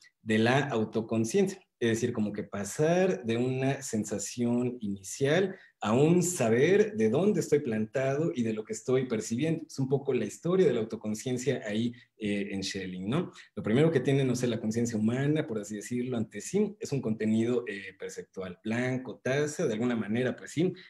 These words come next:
está, eh, frente a mi cuerpo, se construye una imagen,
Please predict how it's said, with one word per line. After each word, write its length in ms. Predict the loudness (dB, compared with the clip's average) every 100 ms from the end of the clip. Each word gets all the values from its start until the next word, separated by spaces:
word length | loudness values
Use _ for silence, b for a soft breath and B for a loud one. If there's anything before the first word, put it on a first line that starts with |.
| B
está, 480 | -12 0 2 4 2
eh, 80 | 0
frente 260 | -2 -2
a 20 |
mi 180 | -4 -4
cuerpo, 400 | -2 0 2 0
se 140 | -4 -4
construye 320 | -8 -8 -4
una 140 | -2
imagen, 520 | -2 0 -2 0 0